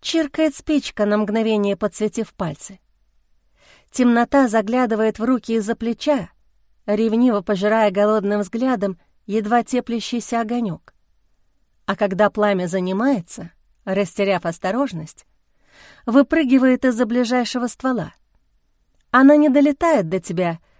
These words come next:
разбиваясь об огонь костра или свет экрана сотового телефона.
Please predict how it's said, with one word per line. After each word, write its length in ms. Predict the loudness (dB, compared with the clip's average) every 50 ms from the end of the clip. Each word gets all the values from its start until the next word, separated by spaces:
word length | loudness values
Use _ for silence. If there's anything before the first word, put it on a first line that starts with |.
| _ -6
разбиваясь 720 | -4 -2 -2 -2 0 0 0 2 4 4 4 4 2 0
об 120 | -2 0 0
огонь 300 | 0 0 0 0 0 0
костра 540 | -2 -4 -4 -4 -6 -4 -2 -2 -2 -2 -4 _ _ _ _ _ _ _ _ _ 0
или 200 | 2 4 4 4
свет 320 | 2 2 0 0 0 0
экрана 380 | 0 -2 0 0 2 2 2 0
сотового 540 | 0 0 -4 -2 -2 -2 -4 -2 -2 -4 -4
телефона. 600 | -4 -4 -4 -4 -4 -6 -8 -10 -10 -12 -14